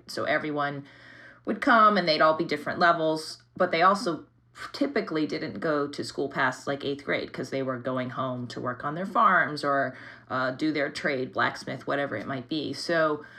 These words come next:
from what I was reading, it started around the twentieth century when school became mandatory.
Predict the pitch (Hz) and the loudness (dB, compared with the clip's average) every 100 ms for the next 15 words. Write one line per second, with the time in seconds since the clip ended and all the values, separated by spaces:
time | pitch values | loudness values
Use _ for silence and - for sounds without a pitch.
0 | - - _ _ _ - - 196 190 247 | -20 -20 _ _ _ -12 6 6 8 8
1 | 247 214 175 170 190 165 147 139 104 - | 8 6 4 2 0 0 -4 -8 -12 -4
2 | 165 151 - 190 196 175 165 147 - 160 | -2 -2 2 2 4 4 2 0 -2 -2
3 | 151 139 - 160 170 - 131 123 139 190 | -2 -8 -4 -4 -4 -4 -4 -4 -4 -6
4 | - 143 143 139 135 - - 165 156 147 | -6 -2 -2 -2 -6 -8 -2 0 0 -4
5 | - 147 147 135 131 123 - 143 160 202 | -4 -8 -6 -6 -6 -8 -6 -6 -4 -2
6 | 269 269 349 | 0 0 -2